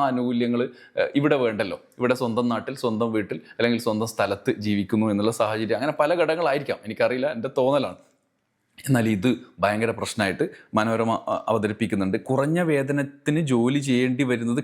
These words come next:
കേരളത്തിലെ യുവാക്കൾക്ക് അനുകൂലമായ സാഹചര്യമാണോ എന്ന് സംശയിക്കുന്നവരുണ്ട്. ഏ, രണ്ടായിരത്തി ഇരുപത്തൊന്ന് മുതൽ ഇരുപത്തിമൂന്ന് വരെ സ്റ്റാർട്ടപ്പ് മേഖലയിൽ ഇരുന്നൂറ്റമ്പത്തിനാല്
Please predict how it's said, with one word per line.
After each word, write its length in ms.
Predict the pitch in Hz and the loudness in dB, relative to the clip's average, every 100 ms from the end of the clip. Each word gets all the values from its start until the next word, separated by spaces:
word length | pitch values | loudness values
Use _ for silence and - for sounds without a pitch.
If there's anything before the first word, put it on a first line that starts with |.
| - | 0
കേരളത്തിലെ 560 | 107 113 123 123 131 156 - - - | 0 2 0 0 0 0 -2 -20 0
യുവാക്കൾക്ക് 640 | 120 117 139 135 123 110 120 - 117 | 2 4 2 0 -2 -2 -10 -4 0
അനുകൂലമായ 760 | 120 135 151 165 170 147 123 127 131 | 2 2 2 4 2 0 -2 -2 -2
സാഹചര്യമാണോ 720 | 117 117 123 127 127 104 123 - - _ _ _ | -2 -2 -2 0 0 2 0 -2 -10 _ _ _
എന്ന് 180 | 123 120 117 | -2 0 2
സംശയിക്കുന്നവരുണ്ട്. 880 | 104 101 117 101 110 104 98 87 95 - _ - _ | 0 0 -2 0 0 0 0 -2 -4 -6 _ -20 _
ഏ, 60 | 107 82 | 0 2
രണ്ടായിരത്തി 400 | 120 123 127 131 | 2 2 2 2
ഇരുപത്തൊന്ന് 380 | 120 135 139 147 120 | 2 2 2 0 0
മുതൽ 140 | 107 | -4
ഇരുപത്തിമൂന്ന് 440 | 104 127 143 143 117 | -2 -4 -2 0 0
വരെ 120 | 104 104 | -2 -2
സ്റ്റാർട്ടപ്പ് 480 | 107 107 143 123 127 | -4 -2 -2 -2 -4
മേഖലയിൽ 380 | 110 120 127 175 - 123 | -2 -2 -2 -2 -6 0
ഇരുന്നൂറ്റമ്പത്തിനാല് 1080 | 127 151 170 180 170 147 151 - 165 160 165 | 2 4 2 2 0 2 -2 0 0 2 0